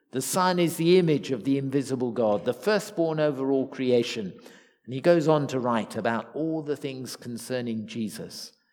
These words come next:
that are significant. And then he says, "For God was pleased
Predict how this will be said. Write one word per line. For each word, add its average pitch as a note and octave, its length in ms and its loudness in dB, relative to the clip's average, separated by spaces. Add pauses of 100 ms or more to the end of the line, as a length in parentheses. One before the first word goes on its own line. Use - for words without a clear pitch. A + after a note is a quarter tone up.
(380)
that A2+ 140 -2
are G#2 160 0
significant. A#2 1040 -8 (1400)
And A2 160 -4
then B2 140 0
he A#2+ 120 -2
says, A2 320 0
"For G2+ 160 -6
God B2 340 -2
was G#2+ 200 -6
pleased A#2 640 -4